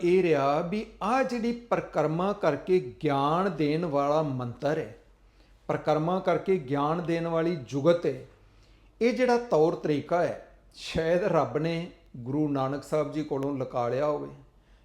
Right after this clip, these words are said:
ਫਿਰ ਇੱਥੇ ਆਣ ਕੇ ਨਾ ਮੈਨੂੰ ਇੱਕ ਗੱਲ ਚੇਤੇ ਆ ਜਾਂਦੀ ਆਮ ਸਮਾਜ ਦੇ ਅੰਦਰ। ਉਹ ਗੱਲ ਇਹ ਚੇਤੇ ਆਉਂਦੀ ਹੈ ਵੀ ਕਹਿੰਦੇ ਨੇ ਵੀ ਕਿਸੇ ਕਾਰੀਗਰ ਦਾ, ਕਿਸੇ ਮਿਸਤਰੀ ਦਾ ਕੋਈ ਸ਼ਾਗਿਰਦ ਪੈ ਜਾਏ ਨਾ,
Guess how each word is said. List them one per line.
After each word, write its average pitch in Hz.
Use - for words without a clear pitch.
ਫਿਰ 156
ਇੱਥੇ 165
ਆਣ 156
ਕੇ 170
ਨਾ 175
ਮੈਨੂੰ 147
ਇੱਕ 143
ਗੱਲ 127
ਚੇਤੇ 135
ਆ 127
ਜਾਂਦੀ 131
ਆਮ 165
ਸਮਾਜ 123
ਦੇ 127
ਅੰਦਰ। 123
ਉਹ 143
ਗੱਲ 139
ਇਹ 165
ਚੇਤੇ 156
ਆਉਂਦੀ 151
ਹੈ 160
ਵੀ 160
ਕਹਿੰਦੇ 156
ਨੇ 143
ਵੀ 170
ਕਿਸੇ 156
ਕਾਰੀਗਰ 135
ਦਾ, 107
ਕਿਸੇ 190
ਮਿਸਤਰੀ 156
ਦਾ 135
ਕੋਈ 156
ਸ਼ਾਗਿਰਦ 143
ਪੈ 175
ਜਾਏ 151
ਨਾ, 160